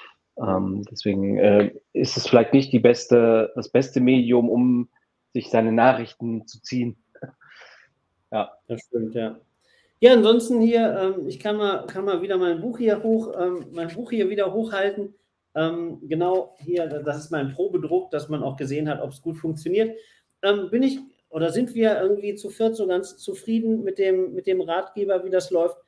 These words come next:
Speaker 2: Ich hatte letztens auch per E-Mail eine sehr lange Diskussion, weil jemand geschrieben hat, es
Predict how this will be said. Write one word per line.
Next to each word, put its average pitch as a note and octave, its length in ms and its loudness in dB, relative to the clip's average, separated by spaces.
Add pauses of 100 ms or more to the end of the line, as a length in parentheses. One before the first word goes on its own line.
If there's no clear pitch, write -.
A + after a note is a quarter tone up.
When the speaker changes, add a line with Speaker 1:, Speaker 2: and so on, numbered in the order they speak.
(500)
Speaker 2:
Ich - 80 -2
hatte E3+ 320 4
letztens E3+ 420 -2
auch D#3 360 0
per D#3+ 160 2
E-Mail F3+ 320 2
eine E3+ 160 2
sehr E3+ 200 2
lange F3+ 300 2
Diskussion, F#3 680 -2
weil D#3 240 0
jemand D#3+ 300 -4
geschrieben E3 420 -8
hat, D#3 160 -4
es - 300 -14